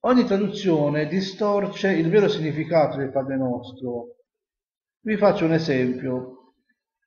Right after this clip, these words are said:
Nella nuova traduzione è stata sostituita la frase "non indurci in tentazione". Infatti non è Dio che ci induce in tentazione, ma il diavolo.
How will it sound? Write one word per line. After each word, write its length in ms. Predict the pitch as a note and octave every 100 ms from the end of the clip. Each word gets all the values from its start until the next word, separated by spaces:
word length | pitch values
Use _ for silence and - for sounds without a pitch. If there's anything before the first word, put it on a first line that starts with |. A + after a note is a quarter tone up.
| _ -
Nella 200 | E3+ G3
nuova 220 | B3+ A#3
traduzione 720 | F#3+ E3+ E3 E3+ D3+ C#3 D3
è 60 | F#3
stata 280 | G3+ E3 D3
sostituita 680 | F3 D#3+ F#3+ F#3+ E3 C3
la 140 | D3+ D#3+
frase 560 | D#3 C3+ C3 D3+ D3+
"non 180 | D#3 F3
indurci 380 | F#3+ G3 A3+ -
in 80 | D#3+
tentazione". 1200 | D#3 - - - - C3+ B2 A#2+ A#2+ A#2+ - - _ _ _ _ _ _ _ _ _ -
Infatti 600 | G#3 G3+ F3+ D#3 - E3
non 200 | E3+ G3+
è 100 | F3+
Dio 460 | C#3+ C#3+ C3+ C3 -
che 160 | C#3+
ci 100 | D3
induce 360 | C#3 D3 C3+ C3+
in 60 |
tentazione, 720 | B2+ B2+ C3+ C3 C3 B2 A#2+ C3
ma 100 | D#3
il 120 | D#3+
diavolo. 1000 | C#3+ C3 B2 A#2+ B2 B2 B2 - - _